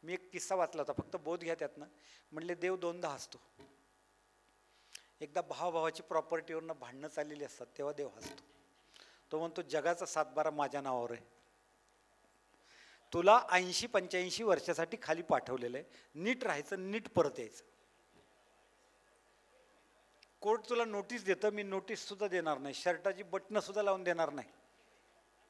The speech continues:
त्यामुळं नीट राहायचं." तेव्हा एकदा देव हसतो. आणि दुसऱ्यांदा डॉक्टर ज्या वेळेला एखाद्याला टेबलावर घेतो आणि म्हणतो, "मी ह्याला बरंच करीन," तेव्हा देव हसतो. तो म्हणतो, "तू तुझं काम कर, पुढचं मी बघतो."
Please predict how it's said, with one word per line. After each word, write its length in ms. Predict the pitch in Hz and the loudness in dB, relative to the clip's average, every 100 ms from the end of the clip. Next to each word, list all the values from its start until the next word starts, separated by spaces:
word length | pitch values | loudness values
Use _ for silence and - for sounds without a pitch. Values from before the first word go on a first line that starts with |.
| _ _ _ _ _ | _ _ _ _ _
त्यामुळं 380 | 151 185 214 208 | -2 4 4 6
नीट 220 | 262 285 | 4 4
राहायचं." 320 | 202 117 - - - - _ - | 2 0 -10 -14 -20 -20 _ 2
तेव्हा 200 | 190 208 | 8 10
एकदा 240 | 240 226 220 | 8 6 8
देव 180 | 214 | 8
हसतो. 380 | 151 151 - 226 - - - - _ _ _ | 6 2 0 -4 -4 -20 -20 -20 _ _ _
आणि 160 | 151 175 | -8 -8
दुसऱ्यांदा 720 | 165 175 190 226 233 208 240 | -6 -6 -2 -2 4 2 2
डॉक्टर 400 | 202 175 170 240 | 2 2 2 -4
ज्या 180 | 240 233 | 0 2
वेळेला 200 | 226 214 | 2 0
एखाद्याला 340 | 202 196 214 | -2 -2 0
टेबलावर 520 | 214 - 175 196 226 226 | 0 -2 0 4 4 2
घेतो 480 | 170 175 185 175 - - - | -4 -2 -2 -4 -20 -12 -6
आणि 140 | 175 | -6
म्हणतो, 320 | 196 175 214 | -6 -6 -6
"मी 100 | 202 | -4
ह्याला 180 | 175 196 | 0 0
बरंच 440 | - 175 240 262 | 2 10 10 10
करीन," 280 | 220 180 165 - - - - | 4 0 -2 -12 -20 -20 -10
तेव्हा 220 | 156 180 | -2 0
देव 180 | 180 175 | 2 0
हसतो. 360 | 131 123 - 135 _ _ _ _ - - - | 0 -6 -12 -20 _ _ _ _ -20 -20 -6
तो 100 | 185 | -4
म्हणतो, 220 | 185 185 | -2 -4
"तू 200 | 190 208 | -6 -6
तुझं 240 | 214 202 190 | -6 -4 2
काम 240 | 190 190 | 6 6
कर, 180 | 190 214 | 4 -4
पुढचं 360 | 214 170 - 175 | -2 -8 -4 -4
मी 140 | 170 | -4
बघतो." 300 | 160 - | -6 -10